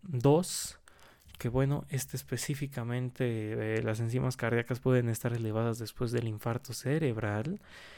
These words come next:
Quince a cuarenta por ciento de los pacientes de infarto cerebral pueden experimentar lo que es arritmia, en particular F A,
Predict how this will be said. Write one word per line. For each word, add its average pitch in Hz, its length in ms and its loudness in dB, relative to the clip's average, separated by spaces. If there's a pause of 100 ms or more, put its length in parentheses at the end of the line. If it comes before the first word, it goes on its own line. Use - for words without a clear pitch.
(360)
Quince 165 280 2
a 151 40 0
cuarenta 135 280 2
por 127 160 0
ciento 120 200 2
de 123 60 0
los 110 140 -4
pacientes 123 440 0
de 117 60 0
infarto 120 380 -2
cerebral 113 440 0
pueden 120 240 0
experimentar 113 720 -2
lo 107 80 -4
que 120 140 -2
es 110 120 -6
arritmia, 123 560 0
en 127 240 0
particular 110 520 -4
F 110 200 -4
A, 143 180 2